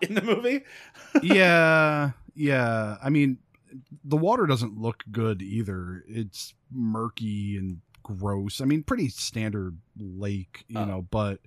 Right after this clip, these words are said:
Speaker 1: Mo, I grew up
Speaker 2: Ugh.
Speaker 1: next to the Atlantic Ocean, which is murky
Speaker 2: Yeah.
Speaker 1: and gross at all <laughs> times.
Speaker 2: Uh,
Speaker 1: <laughs> Gave
Speaker 2: well,
Speaker 1: me
Speaker 2: up
Speaker 1: feelings of home. <laughs>
Speaker 2: Yeah.
Speaker 1: So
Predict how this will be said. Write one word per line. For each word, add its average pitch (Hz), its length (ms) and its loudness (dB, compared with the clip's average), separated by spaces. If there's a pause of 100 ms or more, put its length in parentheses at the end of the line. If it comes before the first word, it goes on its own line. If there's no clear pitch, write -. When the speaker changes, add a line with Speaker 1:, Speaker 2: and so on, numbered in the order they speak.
(300)
Speaker 1:
Mo, 135 240 0
I 151 140 6
grew 147 240 2
up 113 60 2
Speaker 2:
Ugh. 110 60 -4
Speaker 1:
next 127 220 -6
to 110 180 -8
the 101 220 -8
Atlantic 113 480 -12
Ocean, - 380 -14 (280)
which 127 180 -6
is 110 120 -10
murky 123 200 -4
Speaker 2:
Yeah. 143 80 2
Speaker 1:
and 107 120 -6
gross 113 280 -4
at 107 80 -4
all 117 100 -6
<laughs> - 60 -16
times. - 680 -8
Speaker 2:
Uh, 349 640 4 (180)
Speaker 1:
<laughs> 247 140 -6
Gave 226 100 6
Speaker 2:
well, 156 120 8
Speaker 1:
me 135 200 10
Speaker 2:
up 170 200 4
Speaker 1:
feelings 208 400 4
of 190 100 2
home. 131 420 0
<laughs> - 40 2 (600)
Speaker 2:
Yeah. 113 520 -2 (1600)
Speaker 1:
So 220 200 10